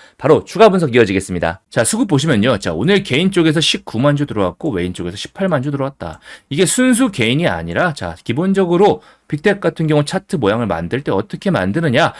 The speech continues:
자, 개인 창과 외인 창구를 통해서 계속해서 만들어준다라는 거예요. 그죠? 그리고 기타 법인 수급은 지금 또 계속해서 들어오고 있습니다. 아직 안 나갔어요. 그렇기 때문에 이 물량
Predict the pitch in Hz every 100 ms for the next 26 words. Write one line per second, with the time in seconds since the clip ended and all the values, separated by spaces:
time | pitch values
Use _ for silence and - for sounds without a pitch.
0 | - - 101 - 147 190 190 175 175 165
1 | 95 117 170 165 156 147 147 143 180 165
2 | 151 180 175 107 - 107 92 76 101 147
3 | 147 139 139 139 135 101 104 98 82 80
4 | - - 85 120 - - 165 156 156 214
5 | 202 196 196 170 185 190 156 160 - 110
6 | 123 - 113 - 135 143 110 - 85 80
7 | 143 - - 139 - 185 190 139 147 -
8 | 92 120 196 - 98 - 101 95 92 113
9 | 113 104 123